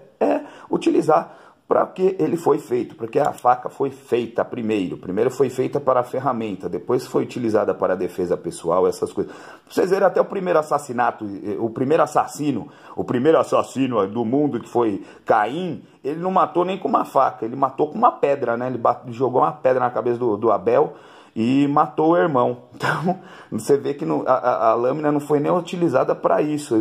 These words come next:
ainda, né? Esse fim, o primeiro a-, a-, assassinato. Então, pra vocês verem que ela não é pra isso. O fim da lâmina, né? O fim da lâmina é utilizar ela pra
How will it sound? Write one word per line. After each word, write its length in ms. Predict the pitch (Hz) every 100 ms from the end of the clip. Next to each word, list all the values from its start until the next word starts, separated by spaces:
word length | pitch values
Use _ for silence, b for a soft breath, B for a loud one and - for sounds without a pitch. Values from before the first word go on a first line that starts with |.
| 104 107
ainda, 460 | 107 127 117 104
né? 200 | 101 107 101
Esse 260 | 117 -
fim, 200 | 107 107
o 40 | 101
primeiro 320 | 104 107 107
a-, 80 | 101 -
a-, 200 | 98 107
assassinato. 760 | - 110 - 117 104 85 -
Então, 180 | 92 123
pra 100 | 131
vocês 160 | 170 147
verem 180 | 147
que 60 | 156
ela 140 | 175
não 180 | 180 185
é 80 | 131
pra 240 | - 117 101
isso. 420 | 87 - - - _
O 120 | - 110
fim 440 | - 135 139 139 -
da 160 | 120
lâmina, 500 | 120 113 98 92 87
né? 120 | 92
O 60 | 98
fim 180 | - -
da 100 | 185
lâmina 460 | - 170 190 - -
é 60 |
utilizar 500 | 175 170 185 156 120
ela 300 | 107 113 123 B B B B _
pra 340 | - 123 127